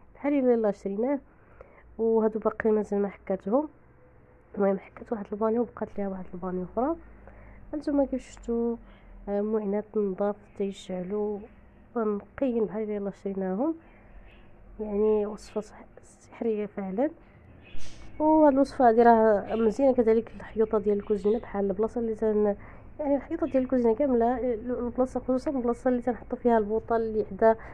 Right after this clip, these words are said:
البوطه اللي تيطلعوا معاها البخار ديال الطياب واللي كتكون من، مندمه فيها بزاف ديال الدهون والاوساخ. هذيك البلاصه ندهنوها بهذا الخليط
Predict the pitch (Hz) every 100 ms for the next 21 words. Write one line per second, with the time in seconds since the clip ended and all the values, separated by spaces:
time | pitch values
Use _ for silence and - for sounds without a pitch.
0 | - - - 226 226 226 220 226 220 214
1 | 196 202 196 202 196 208 208 208 240 233
2 | 226 - - - 196 226 214 - 233 247
3 | 220 220 214 208 220 247 247 - 226 220
4 | 214 185 240 233 220 220 202 180 208 214
5 | 220 220 208 202 185 - 208 - 208 202
6 | 196 170 190 208 208 196 185 196 196 269
7 | 269 - - - - - - 208 233 226
8 | 233 277 247 220 240 220 233 214 - 226